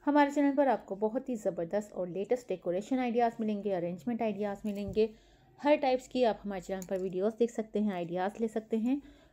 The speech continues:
फैशन से रिलेटेड भी आपको हमारे चैनल पर वीडियोज़ मिलेंगी, आर्ट एंड क्राफ्ट वीडियोज़ भी मिलेंगी, होम डेकोरेशन से रिलेटेड भी आइडियाज़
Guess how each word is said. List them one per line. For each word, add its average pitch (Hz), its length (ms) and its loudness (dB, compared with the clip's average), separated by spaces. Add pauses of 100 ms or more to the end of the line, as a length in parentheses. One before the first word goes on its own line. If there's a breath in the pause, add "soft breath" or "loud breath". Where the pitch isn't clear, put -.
(120 loud breath)
फैशन 277 300 4
से 320 140 2
रिलेटेड 285 400 2
भी 277 100 2
आपको 262 220 2
हमारे 254 220 4
चैनल 233 240 -2
पर 233 240 4
वीडियोज़ 233 380 0
मिलेंगी, 226 320 2
आर्ट 185 180 2
एंड 180 160 -6
क्राफ्ट 190 300 0
वीडियोज़ 226 260 2
भी 233 80 -2
मिलेंगी, 220 440 0 (380 soft breath)
होम 269 220 4
डेकोरेशन 269 520 4
से 262 140 0
रिलेटेड 233 420 0
भी 233 120 2
आइडियाज़ 185 400 2